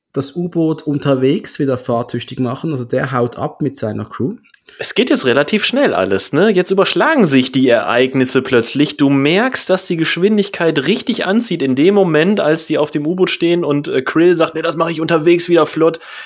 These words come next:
Speaker 2: Und das U-Boot fährt auch sofort los. Da ist nicht irgendwie noch ein Schnitt von wegen oder noch nicht irgendwie noch eine Einstellung, "Ja, wir müssen jetzt hier den, die Line losmachen und dann mal gucken" und so.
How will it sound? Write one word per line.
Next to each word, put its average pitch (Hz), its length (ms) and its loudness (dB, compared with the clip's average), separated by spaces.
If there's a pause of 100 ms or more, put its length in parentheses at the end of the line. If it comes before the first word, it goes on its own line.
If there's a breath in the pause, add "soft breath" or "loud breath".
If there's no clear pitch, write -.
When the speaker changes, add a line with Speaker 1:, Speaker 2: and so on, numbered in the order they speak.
(120)
Speaker 2:
Und 160 140 -2
das 165 140 0
U-Boot 220 220 0
fährt 226 180 -4
auch 220 100 -2
sofort 277 380 0
los. 277 460 0 (320 soft breath)
Da 160 80 -2
ist 196 200 2
nicht 202 120 0
irgendwie 190 280 2
noch 180 160 2
ein 170 80 0
Schnitt 190 300 0
von 170 220 -2
wegen 170 200 0
oder 143 120 0
noch 147 200 -4
nicht 165 160 -10
irgendwie 151 220 -6
noch 143 100 -4
eine 147 120 -4
Einstellung, 135 380 -2
"Ja, 147 200 0
wir 143 60 -2
müssen 127 180 -6
jetzt 127 120 -8
hier 117 100 -6
den, 107 140 -4 (320 loud breath)
die 110 60 -16
Line 175 340 -2
losmachen 151 480 -4
und 113 80 -4
dann 113 120 0
mal 107 100 -2
gucken" 185 360 -2
und 151 140 -2
so. 139 300 0